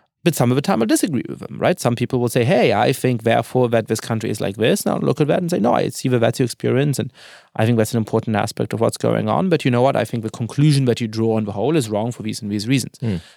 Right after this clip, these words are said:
Speaker 1: So I think to me, the battleground is not, does people ascriptive identity give them a set of experiences that other people don't have? It's about, does that preclude us being able to sit down together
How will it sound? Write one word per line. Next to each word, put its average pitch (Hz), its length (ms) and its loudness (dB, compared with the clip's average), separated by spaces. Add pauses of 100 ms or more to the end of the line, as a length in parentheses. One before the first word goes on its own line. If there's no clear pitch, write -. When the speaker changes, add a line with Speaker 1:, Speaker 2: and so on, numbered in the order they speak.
(140)
Speaker 1:
So - 120 2
I 165 100 4
think 202 200 2
to 151 100 -2
me, 175 500 4
the 127 160 -4
battleground 131 560 0
is 110 120 -4
not, 127 480 0 (640)
does 156 180 2
people 160 340 0
ascriptive 135 480 0
identity 120 480 0
give 107 280 2
them 123 120 2
a 113 40 2
set 117 180 -2
of 113 80 -6
experiences 117 960 0
that 110 140 -2
other 117 240 2
people 120 280 -2
don't 113 200 -2
have? 147 580 -4 (540)
It's 143 200 2
about, 117 520 2 (480)
does 143 160 2
that 151 220 0
preclude 156 760 0 (100)
us 131 280 0
being 123 280 -2
able 120 280 0
to 117 120 -4
sit - 280 -2
down 147 300 0
together 117 500 2